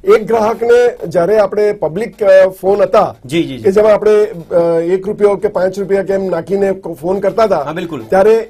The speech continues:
Speaker 1: એ કોઈન, અ, ર-, નાખ્યો ને રોંગ કોલ લાગ્યો,
Speaker 2: જી.
Speaker 1: તો પણ ગ્રાહક કોર્ટમાં ગયેલા છે.
Speaker 2: ઓકે, ઓકે, ઓકે.
Speaker 1: અને
Speaker 2: પણ
Speaker 1: કોર્ટે
Speaker 2: એટલા જાગૃત
Speaker 1: કોમ્પન્સેશન
Speaker 2: ગ્રાહકો
Speaker 1: આપ્યું.
Speaker 2: હોવા જોઈએ,
Speaker 1: એટલે
Speaker 2: નરેન્દ્રભાઈ.
Speaker 1: ગ્રાહક જાગૃત
Speaker 2: નરેન્દ્રભાઈ,
Speaker 1: હોવા
Speaker 2: આ
Speaker 1: જોઈએ.
Speaker 2: નોટિફિકેશન તો હોટલ રેસ્ટોરન્ટની ફેવરમાં થયું ને?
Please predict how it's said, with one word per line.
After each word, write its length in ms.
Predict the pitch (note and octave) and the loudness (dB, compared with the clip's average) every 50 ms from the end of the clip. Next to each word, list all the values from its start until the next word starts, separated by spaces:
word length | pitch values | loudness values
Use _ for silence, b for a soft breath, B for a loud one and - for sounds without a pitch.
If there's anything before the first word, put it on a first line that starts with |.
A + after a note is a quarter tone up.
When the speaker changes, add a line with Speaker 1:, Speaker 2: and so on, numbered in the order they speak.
| - | -2
Speaker 1:
એ 200 | - G3 G#3+ A3+ | 0 2 2 2
કોઈન, 520 | A3+ A3+ - G#3 G#3 G#3+ A3+ A#3 A#3 A3+ A3 | 0 -2 -2 0 2 2 2 0 0 -2 -2
અ, 260 | A3 A3 A3 G#3+ G#3+ | -2 0 -2 -4 -6
ર-, 420 | G#3+ - F3 E3 E3+ - F#3 F3 | -6 -8 -10 -10 -8 -6 -6 -4
નાખ્યો 380 | F3 F3 F3 F3+ - G#3 G#3 G#3+ | -4 -4 -4 -6 -4 -2 0 0
ને 120 | A3 G#3+ G#3+ - - - | 0 0 -2 -4 -12 -10
રોંગ 320 | D#3+ E3 F3 G3 A#3 A3+ | -4 2 2 2 2 2
કોલ 200 | A3 A#3 A3+ A3+ | 0 -2 -2 0
લાગ્યો, 440 | A3+ A3+ A3+ A#3 A#3 G#3+ F3+ E3 - B2 | 0 0 0 2 0 -2 -2 -4 -10 -8
Speaker 2:
જી. 260 | C#3 F3 E3 C#3+ - - - - | -8 -8 -8 -8 -10 -18 -8 -2
Speaker 1:
તો 140 | G#3 A3 A3+ | 0 0 2
પણ 360 | A3+ B3+ C4+ C4 C4+ C4 G#3+ | 4 4 4 6 6 4 2
ગ્રાહક 320 | F#3 G#3 G#3+ G3+ A3 A#3 | 0 -2 -2 -2 -2 -6
કોર્ટમાં 400 | - - A3 G#3 G#3 G3+ A3+ A3 | -2 2 2 2 2 2 -2 -2
ગયેલા 340 | G3+ F#3+ F3 F3+ F3+ E3+ D#3 | -2 0 0 0 0 -2 -6
છે. 200 | D3 - C#3 A2+ | -6 -8 -12 -8
Speaker 2:
ઓકે, 280 | G#2+ E3 E3+ E3+ E3 C#3+ | -4 -4 -4 -4 -4 -8
ઓકે, 220 | B2+ A#2+ - A#2+ | -8 -8 -10 -14
ઓકે. 160 | G#2+ - - | -14 -8 -2
Speaker 1:
અને 140 | G3 G#3+ A#3+ | 0 0 0
Speaker 2:
પણ 60 | A3 | 2
Speaker 1:
કોર્ટે 260 | A#3 G3 G3 A3 G#3 F3 | 2 2 2 2 2 0
Speaker 2:
એટલા 140 | - C#4+ | 0 0
જાગૃત 140 | A#3+ A#3+ F#3+ | -2 0 2
Speaker 1:
કોમ્પન્સેશન 280 | C4 C4 - - - - | 0 0 0 0 0 0
Speaker 2:
ગ્રાહકો 140 | F3+ A#3 A3 | 0 0 0
Speaker 1:
આપ્યું. 160 | G#3 F#3 E3+ | -2 -2 -2
Speaker 2:
હોવા 160 | E3 F#3 G3 | -2 -4 -4
જોઈએ, 140 | F#3+ F#3+ F#3+ | -4 -4 -2
Speaker 1:
એટલે 120 | G#3 G#3 | -2 0
Speaker 2:
નરેન્દ્રભાઈ. 380 | G3 C4+ C4+ - C#3+ - C3+ - | 2 2 0 0 -2 -8 -10 -10
Speaker 1:
ગ્રાહક 440 | - D#3 C#3+ C4 D4+ - - C4 B3 | -10 -6 -4 -4 0 2 2 2 2
જાગૃત 240 | G#3+ A3 F#3+ G3 | 2 0 0 2
Speaker 2:
નરેન્દ્રભાઈ, 380 | A3+ C4+ D4 B4 C5+ - C#5 - | 0 -2 -2 2 2 2 4 2
Speaker 1:
હોવા 120 | - - | 2 0
Speaker 2:
આ 40 | C4+ | -2
Speaker 1:
જોઈએ. 120 | - - - | -2 0 0
Speaker 2:
નોટિફિકેશન 520 | - - G#3+ A#3 B3 A3 A#3+ G#3+ B3 A#3+ | 0 0 -2 -4 -6 -4 -2 -4 -2 0
તો 80 | B3 A#3+ | 0 0
હોટલ 320 | G#3 F#3 F3+ A#3+ A#3 A3 | 0 0 -2 -4 -8 -8
રેસ્ટોરન્ટની 360 | A3 G#3+ - A#3 A#3+ A#3+ A#3+ | -8 -8 -6 -6 -6 -6 -6
ફેવરમાં 400 | A3 G#3 G3 A3 B3+ B3 A#3 G#3+ | -6 -6 -2 -2 -2 -2 -2 -4
થયું 220 | E3 E3+ D#3+ F#3 - | -6 -6 -6 -6 -8
ને? 100 | - | -10